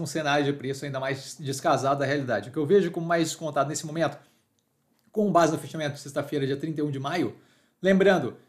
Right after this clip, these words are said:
eu falo aqui um pouco mais as análises de todos os ativos do primeiro trimestre de dois mil e vinte e quatro já estão na descrição desse vídeo, que eu comento aqui, né? Já tem todo o portfólio feito, mas os que estão aqui que eu vejo como mais descontados já estão com as análises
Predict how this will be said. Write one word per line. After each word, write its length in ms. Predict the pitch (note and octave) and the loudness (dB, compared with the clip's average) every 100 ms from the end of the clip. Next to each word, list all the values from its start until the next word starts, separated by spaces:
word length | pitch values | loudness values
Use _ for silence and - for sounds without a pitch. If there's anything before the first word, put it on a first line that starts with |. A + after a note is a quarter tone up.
| _ | _
eu 80 | D3 | -4
falo 280 | F3+ F#3 E3+ | 4 4 4
aqui 160 | - | 0
um 80 | C#3+ | -6
pouco 240 | E3 D#3 | -6 -6
mais 140 | D3+ C#3 | -2 -2
as 100 | D3+ | 0
análises 600 | F3 E3+ F#3 C3 A#2+ A2 | 0 2 2 2 -4 -6
de 120 | C#3 | -4
todos 380 | A3 A#3 D#3+ C3+ | 2 2 2 0
os 40 | |
ativos 340 | C#3 C#3 C#3+ B2 | -2 -2 -4 -4
do 80 | |
primeiro 280 | D3+ D3+ D3+ | -6 -6 -6
trimestre 400 | D3+ C#3 C3+ C3 | -6 -4 -4 -6
de 0 | |
dois 100 | C#3 | -8
mil 80 | C#3+ | -6
e 40 | |
vinte 60 | C#3 | -6
e 40 | |
quatro 280 | D3+ B2+ B2+ | -2 -4 -2
já 220 | B2 F#3 | 0 2
estão 320 | F#3+ - E3 D#3+ | 2 0 -6 -6
na 80 | |
descrição 340 | C#3+ - C#3+ D3+ | -8 -8 -8 -8
desse 220 | C3 E3 | -4 -4
vídeo, 300 | A3+ B2 - _ _ | -4 -6 -12 _ _
que 60 | - | 0
eu 60 | D3 | 0
comento 300 | D3+ D3 - | 0 -2 -4
aqui, 160 | A3 | -6
né? 140 | F#3 - _ _ _ _ | -6 -8 _ _ _ _
Já 160 | B2 C#3+ | 0 2
tem 140 | E3 | 4
todo 160 | F#3+ F3+ | 2 2
o 60 | |
portfólio 440 | F3 C3 - F3 C#3+ | 0 -4 -4 -4 -2
feito, 220 | G3+ F3 | -2 -2
mas 320 | D#3 F#3+ C3+ | 0 2 0
os 100 | C#3 | -4
que 120 | - | -10
estão 180 | - C#3+ | -10 -10
aqui 180 | C3 B2+ | -10 -10
que 60 | |
eu 60 | C#3 | -6
vejo 200 | C3+ A#2 | -6 -6
como 140 | C#3+ | -10
mais 140 | C3+ C3 | -10 -10
descontados 400 | - C3+ C3+ B2 | -10 -8 -6 -2
já 80 | D3+ | -2
estão 240 | E3 D3+ | -2 -4
com 80 | C#3+ | -4
as 100 | B2+ | -6
análises 500 | C3+ B2+ A#2 - | -6 -6 -6 -10